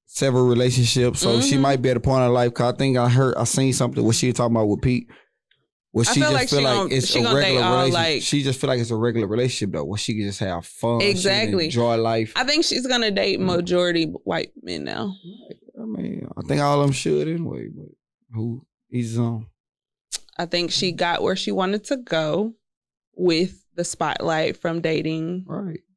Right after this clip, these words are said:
Speaker 2: the
Speaker 1: It's
Speaker 2: past relationships, and now she's gonna
Speaker 1: And do you think it was all for the show too, though?
Speaker 2: Absolutely.
Speaker 1: All right.
Speaker 2: Absolutely. So it's all calculated. But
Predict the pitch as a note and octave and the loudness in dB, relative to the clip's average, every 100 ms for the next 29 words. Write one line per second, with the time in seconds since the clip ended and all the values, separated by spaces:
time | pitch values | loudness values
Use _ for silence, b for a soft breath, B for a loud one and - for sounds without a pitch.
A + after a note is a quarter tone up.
0 | _ _ - F3+ F3 G#3+ G#3+ G3+ E3+ D#3 | _ _ -6 0 2 2 0 0 0 2
1 | D#3+ D#3 E3+ - E3 - D#3+ D#3 D3+ - | -2 -4 -6 -4 -4 -4 -8 -8 -8 -10
2 | - C#3+ - - D#3 F#3+ _ _ _ _ | -12 -12 -10 -8 -8 -10 _ _ _ _
3 | _ _ _ _ _ _ _ _ - C3+ | _ _ _ _ _ _ _ _ -4 -2
4 | C#3 B2 C3+ C#3+ D3 C3 B2 B2+ A#2+ A#2 | -2 0 2 2 2 2 2 2 2 0
5 | A2+ A2 - C3 C#3 D3+ D#3 D#3+ F3 - | -2 -2 -2 -2 -2 0 0 -2 -8 -14
6 | B3 C#4 - C4 C4 D4 A#3+ F3+ D#3+ _ | -12 -12 -10 -8 -6 -6 -8 -10 -12 _
7 | - E2 E2+ - - - C#4 D4+ D4 B3 | -4 -4 -6 -12 -18 -6 -4 -4 -4 -6
8 | F#3 E3+ - _ A3 F#3+ F#3+ - b b | -6 -10 -16 _ 0 2 0 -6 b b
9 | - C4 C4+ B3+ B3 G3 F3 - - F2+ | -4 -2 0 0 0 0 0 -2 -2 -2
10 | - G3+ G3+ F#3 - | -6 0 2 2 -2